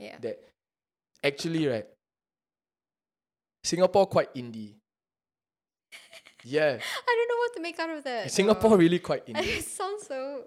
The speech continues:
Speaker 2: Ye-, <laughs> hey, okay, I
Speaker 1: Okay.
Speaker 2: tell you why. Because people who listen to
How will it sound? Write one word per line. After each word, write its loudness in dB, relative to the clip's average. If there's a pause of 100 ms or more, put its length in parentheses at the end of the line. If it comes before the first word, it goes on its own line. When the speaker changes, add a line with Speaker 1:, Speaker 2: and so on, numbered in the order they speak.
Speaker 2:
Ye-, -6
<laughs> -
hey, 4 (380)
okay, 2
I 0
Speaker 1:
Okay. -6
Speaker 2:
tell 4
you 4
why. 0 (460)
Because 0 (300)
people 2
who 6
listen -4
to -6